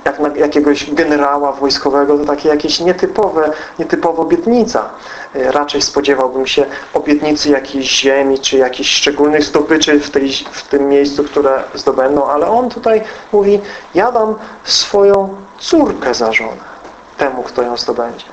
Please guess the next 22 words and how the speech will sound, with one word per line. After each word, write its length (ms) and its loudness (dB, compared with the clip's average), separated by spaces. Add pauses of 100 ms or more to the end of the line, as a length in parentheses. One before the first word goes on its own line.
(160)
Taka 200 -10
bardzo 400 0
osobista 680 0
obietnica. 680 0 (1400)
I 260 0 (500)
widzimy, 420 2
że 140 2
zdobywa 560 2
ją 280 2
niejaki 560 0 (260)
Otniel, 480 0
o 60 2
którym 440 4 (300)
później 260 4
będziemy 400 2
czytali, 480 0 (520)
że 240 4
był 300 2
pierwszym 560 2
sędzią 520 0
w 60 -8
Izraelu, 500 -2